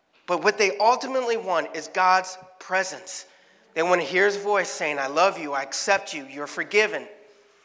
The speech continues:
This moment now where we receive these things, and more so, it's a moment for us to realize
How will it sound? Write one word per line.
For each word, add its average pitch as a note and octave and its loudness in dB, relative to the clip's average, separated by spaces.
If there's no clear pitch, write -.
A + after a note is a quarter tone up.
This E3+ 0
moment A3 4
now G3+ 4
where F3 -4
we E3 -12
receive G#3 -8
these F#3+ -10
things, C#3 -6
and F3 4
more A3 8
so, - -6
it's D#3 -2
a E3 4
moment F#3 2
for - -10
us F#3 2
to E3 -12
realize D3 -2